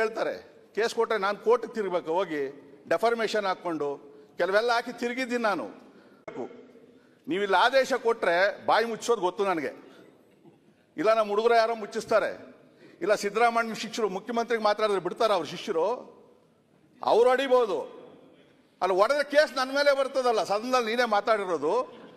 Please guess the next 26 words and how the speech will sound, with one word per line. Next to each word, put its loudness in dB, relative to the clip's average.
ಏನೋ 2
ಮಾಡ್ತೀನಿ 0
ಅಂತೇಳಿ 2
ಎಫ್ -2
ಐ 4
ಆರ್ 2
ನಂದು 0
ಎ 6
ಒನ್ -2
ಬರಬಾರ್ದು. 0
ಇಲ್ಲ 4
ನೀವು 0
ಕ್ರಮ 2
ತಗೊಳ್ರಿ. -2
ಇದನ್ನು 2
ಮಾಡಲೇಬೇಕು 2
ಅಧ್ಯಕ್ಷರು. -6
ನೀವು -2
ಇಲ್ಲಿ 4
ಆದೇಶ 2
ಕೊಟ್ರೆ 0
ಬಾಯಿ 2
ಮುಚ್ಚೋದು -2
ಗೊತ್ತು -2
ನನಗೆ. -4
ಇಲ್ಲ 0